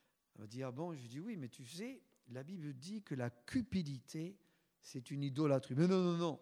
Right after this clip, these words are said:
J'ai dit : « Oui, c'est dans la Bible. » Et on a tourné en Colossiens trois, verset cinq. La cupidité est une idolâtrie.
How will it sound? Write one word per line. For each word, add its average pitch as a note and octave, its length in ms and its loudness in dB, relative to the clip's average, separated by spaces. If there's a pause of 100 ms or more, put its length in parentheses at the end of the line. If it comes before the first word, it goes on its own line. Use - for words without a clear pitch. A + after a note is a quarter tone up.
(120)
J'ai A2 120 -10
dit : « B2 160 -6
Oui, F#3 220 -6 (480)
c'est - 220 -10
dans D3 160 -4
la F3 120 -2
Bible. » D3+ 420 -4 (680)
Et C3+ 80 -2
on C3+ 80 2
a C3 80 2
tourné D3 420 -2
en A2+ 220 -4
Colossiens C#3 560 -4
trois, A#2+ 300 -8
verset A2 280 -10
cinq. F3 440 -8 (460)
La B2+ 140 2
cupidité D3+ 1080 -6
est B2 200 -8
une A#2+ 140 -4
idolâtrie. A2 800 -10